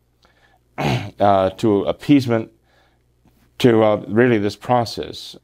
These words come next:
of, uh, subversion, perversion, and inversion, basically. It's a process of subverting the country. <clears throat>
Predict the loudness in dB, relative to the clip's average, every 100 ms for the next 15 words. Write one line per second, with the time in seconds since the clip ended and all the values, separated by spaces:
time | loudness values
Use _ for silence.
0 | _ -2 -2 -2 -10 -20 _ _ _ _
1 | _ _ -4 0 0 -2 0 0 2 0
2 | 0 -6 -10 -18 _ _ _ _ _ _
3 | _ _ _ _ _ _ _ _ _ _
4 | 0 2 4 2 0 -6 -8 -14 _ _
5 | _ _ -2 -2 -6 _ 0 2 2 2
6 | 0 -2 -10 -10 -4 -4 -4 -10 -8 -8
7 | -6 -4 -2 -2 -4 -8 -10 _ _ _
8 | _ _ -8 -6 -2 -2 2 2 2 -2
9 | -4 -10 -14 -18 -20 -20 _